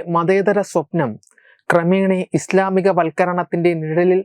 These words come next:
മറയുന്നത് കണ്ടു നിൽക്കേണ്ടി വന്നു. ആയിരത്തി തൊള്ളായിരത്തി എഴുപതുകൾക്ക് ശേഷം, പ്രത്യേകിച്ച് മുഹമ്മദ് സിയാ ഉൾ ഹക്കിന്റെ ഭരണകാലത്ത് പാകിസ്ഥാൻ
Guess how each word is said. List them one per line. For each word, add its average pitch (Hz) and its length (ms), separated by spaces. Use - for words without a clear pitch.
മറയുന്നത് 160 640
കണ്ടു 160 300
നിൽക്കേണ്ടി 139 500
വന്നു. 113 240
ആയിരത്തി 202 280
തൊള്ളായിരത്തി 233 280
എഴുപതുകൾക്ക് 190 640
ശേഷം, 156 400
പ്രത്യേകിച്ച് 208 480
മുഹമ്മദ് 214 500
സിയാ 214 260
ഉൾ 190 220
ഹക്കിന്റെ 185 380
ഭരണകാലത്ത് 160 720
പാകിസ്ഥാൻ 202 480